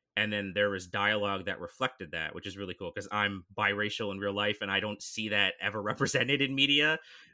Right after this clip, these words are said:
Um, so it was really cool. Like, I was just i-, in the early area in the, um, uh, the Grove.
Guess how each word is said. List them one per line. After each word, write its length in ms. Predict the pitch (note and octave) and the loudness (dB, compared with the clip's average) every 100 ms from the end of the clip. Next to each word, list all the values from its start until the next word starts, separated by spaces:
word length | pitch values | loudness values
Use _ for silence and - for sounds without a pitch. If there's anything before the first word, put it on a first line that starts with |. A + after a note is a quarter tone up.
| _ | _
Um, 280 | G#2 G#2 G2 G#2 | 0 0 0 0
so 160 | - | 0
it 40 | A#2 | 0
was 120 | A2+ | 0
really 200 | C3+ C3 | 0 0
cool. 300 | - C#3 B2+ | 2 4 6
Like, 140 | A2+ | 6
I 100 | A2 | 6
was 180 | A2 A2+ | 4 0
just 180 | A2+ - _ G#2+ | -6 -10 _ -2
i-, 100 | A2 | 0
in 100 | A2+ | -2
the 60 | A2 | 0
early 680 | G#2+ A2+ A#2 A2+ G#2+ G2+ - | 0 2 2 2 4 2 2
area 640 | G2+ G#2+ G#2 G2+ G2 F#2+ - | 4 6 4 4 2 -2 -4
in 220 | G2 F#2+ F#2 | -4 -4 -6
the, 360 | F#2 F2+ F2 | -4 -4 -6
um, 220 | E2+ E2+ F2 _ _ - - _ _ _ _ _ _ _ | -8 -12 -14 _ _ -20 -20 _ _ _ _ _ _ _
uh, 720 | F2 E2+ D#2 C2 A#1 A#1 A1 - - _ _ _ | -4 -4 -4 -4 -4 -4 -6 -10 -16 _ _ _
the 100 | A#2 | -10
Grove. 680 | G2+ B2 C3+ G2 F2+ - | 4 6 8 6 -2 -14